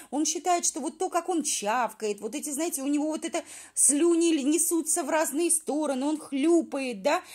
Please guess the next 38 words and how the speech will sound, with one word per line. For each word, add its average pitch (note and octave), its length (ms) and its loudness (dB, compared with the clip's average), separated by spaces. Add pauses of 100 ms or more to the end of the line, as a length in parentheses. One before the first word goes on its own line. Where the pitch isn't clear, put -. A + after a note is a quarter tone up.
(200)
Вот B3+ 160 -6
это E4 180 -4
засасывает F4 720 0
себя. C4+ 380 -2
Он A#3+ 140 -8
считает, C#4+ 360 -6
что - 180 -6
люди C4 260 -8
что, B3 400 -4
а, F#3+ 340 -4
это G3+ 140 -12
какое-то B3+ 340 -10
быдло? G#3+ 480 -6 (320)
Мы B3 100 -8
что, C#4 200 -2
быдло? G#3 400 -4
Мы G3+ 120 -8
что, A3 160 -8
должны A3 360 -2
вот A#3+ 160 -8
это A#3+ 100 -10
вот A#3+ 160 -8
слушать? F#3+ 540 -6
Я F#3 100 -8
не G3 120 -12
понимаю, F#3+ 360 -8
да? A#3 100 -4
Кто-то G#3 240 -12
скажет, G#3 300 -4 (220)
а C#4 120 2
не F4 140 2
нравится, G4+ 480 2
не D#4 140 -2
слушай. C4 440 -6
А - 100 -18
как D4 140 -12
такое C#4 300 -10
вообще? A3+ 460 -6